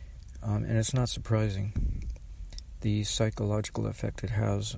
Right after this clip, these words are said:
on a society, on a social order, subjected to that influence. Um, now,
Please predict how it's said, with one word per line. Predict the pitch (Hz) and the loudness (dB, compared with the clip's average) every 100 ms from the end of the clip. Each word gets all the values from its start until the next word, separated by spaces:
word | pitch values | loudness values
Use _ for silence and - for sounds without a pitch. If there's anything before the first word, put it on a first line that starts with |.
| - | -2
on | 117 101 | 0 2
a | 98 95 110 - | 2 0 -2 -4
society, | - - - 139 107 95 | -4 0 4 4 4 0
on | 87 | -2
a | - | 0
social | - 120 117 113 | 0 0 0 0
order, | 104 110 110 - - - - - - - - | -2 -4 -8 -10 -12 -12 -12 -12 -14 -14 -10
subjected | - 113 101 120 - 110 | 0 2 4 4 2 -4
to | - | -2
that | 95 - - - - - - | -2 -4 -8 -12 -14 -16 -4
influence. | 123 120 - 104 101 - - - - - - - - - - - - - - - - | 0 0 -2 -2 0 -2 -4 -10 -14 -14 -14 -14 -14 -12 -10 -10 -10 -10 -10 -12 2
Um, | 127 127 127 127 - - - - - - - - - - - - - - - - - - - - - | 4 6 6 6 6 6 4 2 0 -4 -8 -10 -12 -14 -14 -14 -14 -14 -14 -14 -14 -14 -14 -12 2
now, | 127 131 127 127 | 6 8 8 4